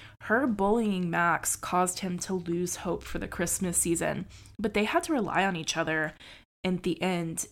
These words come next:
in that snowplow. She gets gobbled up, and like you said, you get, get Krampus giving him this bell, and he realizes, like, what happened with Omi, he left her to t-,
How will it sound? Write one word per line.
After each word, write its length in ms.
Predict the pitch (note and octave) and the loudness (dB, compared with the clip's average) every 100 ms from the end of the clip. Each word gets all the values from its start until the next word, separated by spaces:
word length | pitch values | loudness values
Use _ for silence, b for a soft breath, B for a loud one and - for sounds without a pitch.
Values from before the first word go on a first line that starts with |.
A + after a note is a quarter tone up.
| - | -4
in 140 | F#3 | -2
that 240 | F3 - - | 0 0 0
snowplow. 840 | - G3 F#3 - D#3 G#2+ A2+ - - | 0 2 0 0 2 4 2 -2 -2
She 280 | - - G#3+ | 2 2 2
gets 220 | C#4+ C#4+ | 2 0
gobbled 400 | - G#3 G#3 G3 | 6 6 8 6
up, 400 | F#3 F3+ B2 - - | 6 6 4 -4 -4
and 140 | G3+ | -2
like 240 | G3 G#3 A#3 | 0 -2 -2
you 100 | A#3 | -2
said, 340 | - A#3 A3 | 2 4 4
you 200 | G3+ F#3+ | 0 -4
get, 300 | G#3 A3+ - - - | -4 -6 -8 -16 -10
get 220 | G#3 C#4 | -4 -4
Krampus 480 | - A3 A3+ A#3 G#3+ | 0 2 4 2 -2
giving 300 | - G3 G#3 | -2 0 0
him 200 | G3 F#3+ | 0 -2
this 180 | F3 E3+ | 0 -2
bell, 520 | - E3+ E3 - - B B B B - | 0 0 2 -2 -8 B B B B 0
and 100 | G#3+ | 2
he 220 | G#3 A3+ | 2 0
realizes, 680 | G3+ G3+ C4+ G3 F#3+ G#3 G3 | 0 0 0 0 0 -2 -2
like, 180 | G3 F#3+ | -2 0
what 200 | G#3 G3+ | 0 2
happened 400 | G#3 G#3 A#3 G#3+ | 0 0 0 -2
with 200 | G3 - | -2 0
Omi, 440 | A3 C#4 G#3 F#3+ | 2 4 2 0
he 260 | - B3 A#3 | 0 2 4
left 500 | G#3 G3+ C4 - - | 4 4 2 -4 -4
her 440 | F#3 F#3 F3 - - | 0 0 0 -2 -6
to 100 | G#3+ | -8
t-, 180 | - | -6